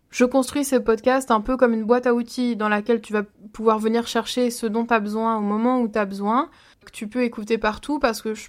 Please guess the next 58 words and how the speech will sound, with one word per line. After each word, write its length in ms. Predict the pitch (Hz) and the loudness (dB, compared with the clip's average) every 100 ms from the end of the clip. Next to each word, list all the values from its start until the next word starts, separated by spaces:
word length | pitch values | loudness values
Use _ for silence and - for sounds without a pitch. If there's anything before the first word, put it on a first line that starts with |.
| - | -10
privilégie 640 | - 233 226 226 220 240 | -4 0 0 0 0 2
un 100 | 220 | 0
format 400 | 208 208 202 202 | -2 -4 -2 -2
court, 520 | 202 - 294 294 - _ - | -2 0 0 0 -8 _ -2
euh, 140 | 202 196 | 0 0
de 160 | 202 | -2
cinq 280 | 202 240 233 | 0 -2 0
à 80 | 214 | -2
dix 140 | 208 | 0
minutes. 460 | 208 220 277 - - _ - - - - | 0 0 -4 -10 -20 _ -20 -20 -16 -8
Donc 120 | 214 | -6
tu 140 | 208 208 | -6 -4
peux 120 | 214 | -4
l'écouter 360 | 196 208 214 | -4 -6 -6
dans 120 | 214 208 | -4 -4
les 100 | 208 | -4
transports, 680 | - 214 - 262 262 262 | -8 -2 4 6 6 2
en 60 | 214 | 0
faisant 160 | 202 | -2
la 100 | 202 | -2
vaisselle 580 | 202 202 - 254 254 254 | -2 -2 2 2 2 0
ou 60 | 214 | -2
même 260 | 196 214 | -2 -2
aux 60 | 202 | -2
toilettes 340 | 202 208 226 | -2 0 0
si 120 | - 202 | -2 -14
tu 160 | - | -4
veux. 240 | 214 269 294 - - _ - | 2 2 2 -6 -20 _ -4
Euh, 120 | 202 | -2
juste, 380 | 202 247 247 - | 0 0 -2 -8
je 60 | - | -6
te 100 | 214 | -6
recommande 380 | 202 214 233 226 | -2 0 2 2
de 100 | 196 | 0
pas 160 | 220 | 0
l'écouter 420 | 214 214 220 233 240 | 0 0 -4 -2 0
quand 140 | 208 | -2
tu 140 | 208 | -4
passes 180 | 208 208 | -2 -2
l'aspirateur 540 | 214 - 202 202 240 226 | -2 -4 -2 0 2 0
parce 180 | 202 | -2
que 60 | 208 | -8
sinon 240 | - 214 | -8 -6
tu 100 | 214 | -4
vas 100 | 196 | -2
pas 120 | 190 208 | 0 0
entendre 260 | 208 208 | 0 -2
grand 180 | 202 202 | -2 -2
chose. 300 | 196 277 277 | 2 2 2
Mais 220 | 214 202 - - - | 0 -4 -8 -20 0
à 120 | 214 | 2
part 180 | 220 214 | 2 2
ça, 220 | 262 269 | 4 4
il 40 | 247 | 4
y 40 | |
a 60 | 208 | 2
pas 160 | 233 | 2
vraiment 500 | 226 226 233 254 247 | 2 0 0 -2 -4